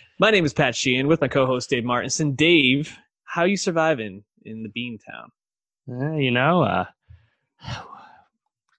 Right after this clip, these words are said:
Speaker 2: gotta stay indoors, not shelter in place. I don't know.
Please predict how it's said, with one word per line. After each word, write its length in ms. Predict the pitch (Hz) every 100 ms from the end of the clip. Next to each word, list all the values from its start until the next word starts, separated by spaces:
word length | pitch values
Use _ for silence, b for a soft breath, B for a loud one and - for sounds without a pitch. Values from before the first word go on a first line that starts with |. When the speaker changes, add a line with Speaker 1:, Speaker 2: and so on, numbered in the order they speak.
| -
Speaker 2:
gotta 160 | 107 101
stay 380 | - - 123
indoors, 880 | 120 110 110 110 151 156 - - - _ _ -
not 160 | 135
shelter 420 | - 131 131 - 113
in 120 | 104
place. 440 | - 113 139 -
I 100 | 113
don't 140 | 95 82
know. 220 | 82